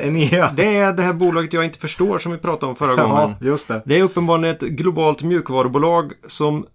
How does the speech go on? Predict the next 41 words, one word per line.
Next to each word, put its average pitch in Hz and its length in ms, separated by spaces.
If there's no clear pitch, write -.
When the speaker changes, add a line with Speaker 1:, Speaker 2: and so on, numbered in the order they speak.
Speaker 2:
specialiserat 151 760
sig 147 120
på - 100
lösningar 135 640
för 131 460
kommun-, 139 800
kommunikationsintensiva 131 1080
produkter. 143 600
Eh, 135 300
och 160 340
uppenbarligen 165 580
har 156 60
man 156 100
också 143 300
en 165 160
programvarudel 139 1080
och 160 120
en 131 80
supportdel. 135 880
Och 131 120
jag 123 120
vet 131 240
ju 139 120
lite 135 360
om 117 100
det 113 60
här 113 80
i 117 80
och 113 40
för - 60
sig. 113 360
Eh, 123 100
jag 123 80
har 123 80
ju 123 220
försökt 151 380
verkligen 117 340
läsa 113 240
in 113 160
mig 135 140
på, 107 260